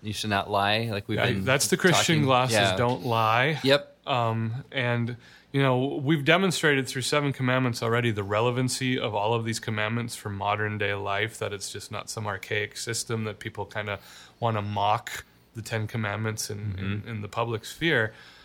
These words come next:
Speaker 2: But we're at such a unique point in history right
Speaker 1: Mm-hmm.
Speaker 2: now, because for the first time, uh, maybe in human history, we have the ability to express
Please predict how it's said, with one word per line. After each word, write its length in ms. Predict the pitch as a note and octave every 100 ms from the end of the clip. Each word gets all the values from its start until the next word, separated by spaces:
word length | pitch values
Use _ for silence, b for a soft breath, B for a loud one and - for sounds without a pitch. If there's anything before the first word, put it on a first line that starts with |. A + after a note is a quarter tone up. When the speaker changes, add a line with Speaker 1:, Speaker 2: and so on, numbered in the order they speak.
| B B A#2
Speaker 2:
But 260 | A#2+ A#2 -
we're 480 | B2 C3+ D#3+ E3+ -
at 240 | A#2 -
such 400 | - - D#3+ -
a 60 | D3
unique 440 | A#2+ A2+ A#2+ B2+
point 280 | - B2+ A2+
in 100 | A2
history 500 | G#2+ D#3+ - A#2+ A2
right 320 | G2+ A2 B2
Speaker 1:
Mm-hmm. 100 | A#2+ G#2+
Speaker 2:
now, 460 | C3+ C#3+ G2+ G2+ B B B B
because 320 | B2 - A#2+
for 140 | - A#2
the 120 | G#2+
first 480 | - E3 F3 - -
time, 720 | - D#3 G3 C#3 G#2+ G#2+ A2+ - b b _
uh, 320 | B2 G#2+ G#2+ A2
maybe 480 | A#2 A2 D3 D#3 B2+
in 120 | A#2
human 300 | G2 C#3+ C3
history, 420 | B2+ D#3+ - A#2 G#2+
we 300 | A2 A#2 A#2
have 500 | A2+ A2 A2+ A2+ G#2
the 80 | A2
ability 500 | G#2 A#2+ C3+ A#2+ A2
to 220 | - A2
express 600 | - - - A#2+ B2 -